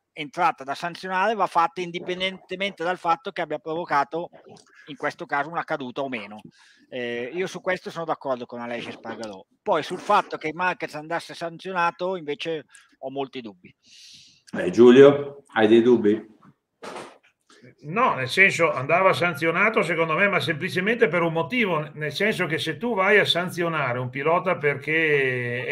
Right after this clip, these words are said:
Speaker 3: esce sul verde, eh, so-, non puoi non sanzionare Marquez che lo butta <laughs> fuori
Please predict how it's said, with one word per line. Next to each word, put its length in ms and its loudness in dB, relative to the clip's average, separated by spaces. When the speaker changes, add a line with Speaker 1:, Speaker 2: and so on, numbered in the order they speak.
Speaker 3:
esce 500 0
sul 240 -6
verde, 600 0
eh, 280 -14
so-, 200 -14
non 180 -10
puoi 260 0
non 140 -2
sanzionare 540 0
Marquez 520 4
che 120 0
lo 120 0
butta 640 0
<laughs> 160 -8
fuori 480 -4